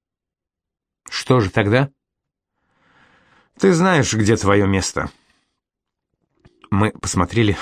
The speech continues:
друг другу в глаза. Это оскорбление или высочайший комплимент, какого только может удостоиться мужчина? Я не мог понять, что выражает ее лицо. Лицо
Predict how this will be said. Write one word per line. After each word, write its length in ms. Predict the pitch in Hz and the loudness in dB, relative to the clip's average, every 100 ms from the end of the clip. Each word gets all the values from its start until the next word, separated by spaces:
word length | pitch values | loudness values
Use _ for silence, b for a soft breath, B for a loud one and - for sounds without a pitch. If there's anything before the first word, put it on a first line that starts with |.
| - | -6
друг 280 | 101 101 | -4 -2
другу 240 | 101 101 95 | -2 0 0
в 100 | 90 | 0
глаза. 340 | 107 104 90 - b _ _ _ | 0 0 -2 -4 b _ _ _
Это 320 | 120 92 104 - | -6 -2 -4 -2
оскорбление 960 | - - - 110 92 127 165 175 170 165 | -6 -4 -2 0 2 2 2 2 0 0
или 340 | 147 143 139 b | 0 0 0 b
высочайший 760 | 139 131 143 135 170 151 - 151 | 0 2 0 0 0 0 0 -2
комплимент, 880 | - 143 131 156 165 160 110 85 - | 2 0 2 0 0 0 -2 -4 -8
какого 320 | 101 95 95 | -6 -2 -2
только 260 | 104 95 | -2 0
может 240 | 104 110 104 | 0 0 0
удостоиться 500 | 107 110 107 90 113 | 0 2 2 2 2
мужчина? 380 | 120 - 107 - B B B B B B | 0 0 -2 -4 B B B B B B
Я 200 | 120 143 - | 0 0 2
не 140 | 131 | 2
мог 200 | 120 - | 2 0
понять, 280 | 120 117 87 | 0 0 0
что 260 | - 135 | -2 0
выражает 520 | 110 107 98 101 104 98 | 2 2 0 0 0 0
ее 160 | 92 | 0
лицо. 360 | 92 - 73 73 _ _ - | -2 -4 -6 -10 _ _ -12
Лицо 500 | 92 104 - 120 110 | -6 -4 0 0 0